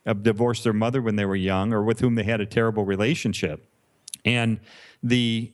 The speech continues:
implication that Freud brought out was that if your earthly father has, uh, disappointed you, uh, why would you want to pursue a heavenly father? It's only gonna be worse.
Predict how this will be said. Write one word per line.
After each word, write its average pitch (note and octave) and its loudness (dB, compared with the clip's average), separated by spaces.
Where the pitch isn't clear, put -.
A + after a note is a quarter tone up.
implication D3 0
that G2+ -2
Freud D#3 0
brought F#2 -2
out F2 -2
was G#2+ 0
that G2+ 2
if A2 -4
your G#2 2
earthly C3+ 0
father G2 0
has, F#2+ -2
uh, A2 0
disappointed B2 0
you, F#2 -2
uh, G#2 2
why A#2+ 0
would C3 -2
you C3 0
want C3 0
to B2+ -2
pursue C#3 0
a C3 -4
heavenly D3 -4
father? E2+ -6
It's F2+ -6
only A2+ -2
gonna G#2+ -2
be G#2 0
worse. C3 -2